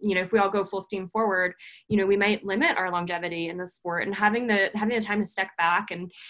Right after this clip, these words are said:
and find new cross training activities, new strength training activities is a great way to keep the joy going,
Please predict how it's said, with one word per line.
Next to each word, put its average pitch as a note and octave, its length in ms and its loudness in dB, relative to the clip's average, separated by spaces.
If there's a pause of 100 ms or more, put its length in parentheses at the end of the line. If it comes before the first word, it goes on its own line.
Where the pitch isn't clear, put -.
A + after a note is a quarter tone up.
(120)
and G#3 180 4
find F#3+ 420 4
new G3 160 2
cross C#4 280 4
training B3+ 260 0
activities, A3 460 2
new F#3 100 -4
strength A3 240 -2
training F#3+ 240 -6
activities F#3+ 500 -4
is F#3 120 -8
a F#3+ 40 -2
great F#3+ 220 -2
way F3+ 240 -2
to - 120 -18
keep G#3 180 -8
the F#3+ 60 -4
joy F3+ 220 -4
going, E3+ 460 -6